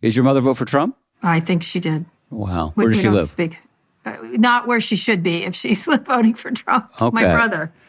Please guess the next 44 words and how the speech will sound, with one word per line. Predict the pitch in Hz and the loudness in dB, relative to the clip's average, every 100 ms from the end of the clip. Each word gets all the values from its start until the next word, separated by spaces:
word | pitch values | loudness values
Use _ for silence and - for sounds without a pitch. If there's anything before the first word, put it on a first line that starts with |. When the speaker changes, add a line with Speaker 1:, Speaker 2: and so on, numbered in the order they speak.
| - - | -20 -18
Speaker 2:
same | - 226 214 | -6 -2 0
thing. | 214 185 180 - | 0 -2 -6 -4
Lots | 190 135 | 0 2
of | |
people. | 135 135 131 | 4 4 2
Speaker 1:
Um, | 127 131 135 - _ _ - | 2 0 -2 -10 _ _ -6
but | 160 190 | 0 2
that's, | - 214 240 - - - - | 4 2 0 -4 -12 -14 -2
okay, | 170 - 113 | -2 2 2
but | 123 - - | 2 -2 -2
you're | 165 160 | 0 0
talking | - - 202 226 208 | 0 -2 0 0 0
about | 180 127 92 - - | 0 2 4 4 2
Speaker 2:
They | |
hated | 311 285 | 2 2
Hillary. | 233 208 190 160 170 | 2 2 0 -4 -6
They, | 240 240 | -2 -2
it's | 233 226 | -2 0
a | 226 | 2
Hillary | 208 185 170 | 2 2 0
hating | 165 160 - | 0 -2 -6
thing. | - - | -10 -2
Speaker 1:
Right. | 123 104 | 2 2
Speaker 2:
So | |
I | 180 185 | 2 0
think | 208 | 0
Speaker 1:
Well, | 107 | 0
Speaker 2:
it | |
might | 104 | 2
Speaker 1:
there | 123 | 4
you | 123 | 4
Speaker 2:
be. | 151 | 2
Speaker 1:
go. | 170 90 - | 2 0 -4
But | 95 | -4
that's | 110 123 - | 0 0 0
an-, | 107 | 0
another | 101 95 92 | 2 4 2
important | 80 104 87 | 2 0 0
point. | 160 135 - - - | 0 0 -2 -18 -2
Presidential | 170 185 208 165 143 | 0 2 0 2 0
elections | 113 113 - 101 95 | 2 0 0 -2 -2
are | - 95 | 0 2
not | 95 95 104 104 98 - - _ _ _ | 2 2 2 2 0 -4 -16 _ _ _
referenda. | - 101 - 87 85 71 - | 0 0 2 0 0 -2 -6